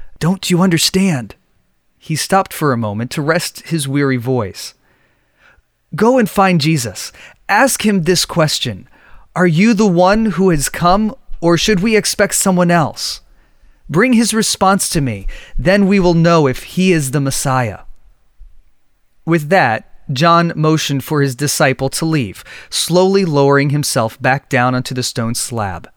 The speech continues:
The disciple quickly related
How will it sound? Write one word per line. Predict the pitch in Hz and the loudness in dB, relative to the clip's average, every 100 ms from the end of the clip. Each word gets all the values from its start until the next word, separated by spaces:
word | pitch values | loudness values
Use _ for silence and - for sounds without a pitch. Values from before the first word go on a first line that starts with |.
| - - - - _ _ - | -20 -20 -18 -20 _ _ -4
The | 180 | 0
disciple | 220 - 254 196 | 0 0 0 -2
quickly | - 240 233 180 165 | -2 -4 0 0 2
related | 151 151 165 156 | 2 2 2 0